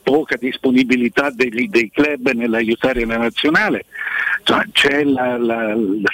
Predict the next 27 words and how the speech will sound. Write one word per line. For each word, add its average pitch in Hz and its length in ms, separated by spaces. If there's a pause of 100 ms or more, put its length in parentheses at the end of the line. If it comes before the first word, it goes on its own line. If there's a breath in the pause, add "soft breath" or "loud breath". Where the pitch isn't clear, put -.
c'è - 320 (100)
il 139 160
problema 143 580 (520 loud breath)
dei 127 260
settori 139 440
giovanili, 131 640
per 117 180
esempio 120 440
col 110 160
decreto 117 520
crescita 139 640
che 107 200
li 104 220
sta, 107 280 (380 loud breath)
che - 140
li 107 180
sta 123 180
uccidendo, 110 800
perché 107 460 (400 loud breath)
tutti 147 340
prendono 117 540 (220)
anche 127 380
ragazzi 110 520
stranieri 117 560
perché 95 320
costano 107 480
meno. 147 320